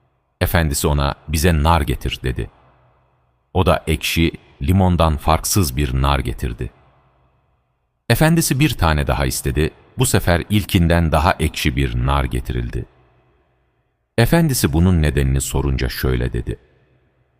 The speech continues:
"Allah'a yemin ederim ki, yıllardır bu bahçeye girdiğimden beri tatlısını ekşisinden ayırt edemiyorum. Çünkü siz bana yeme izni vermediniz."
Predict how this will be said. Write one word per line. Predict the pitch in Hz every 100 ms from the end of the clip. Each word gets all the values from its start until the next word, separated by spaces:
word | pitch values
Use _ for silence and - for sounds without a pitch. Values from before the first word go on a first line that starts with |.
| _ _ _ _ _ _
"Allah'a | 95 110 117 113 107
yemin | 73 76 85
ederim | 78 76 73 65
ki, | - 67 - _ _ _ _ _ _ _ -
yıllardır | 87 107 123 117 80 71
bu | 76
bahçeye | 71 - - 71
girdiğimden | 69 71 65 71 67 69 67
beri | 65 62 64 - _ _ _ _ -
tatlısını | 95 - 82 - 85
ekşisinden | 73 - 71 71 67 71 -
ayırt | 73 71 71
edemiyorum. | 67 62 62 60 62 57 _ _ _ _ _ _
Çünkü | - 90 82
siz | - 76 62
bana | 71 71
yeme | 67 69 65
izni | 62 64 62
vermediniz." | 67 64 62 58 60 62 -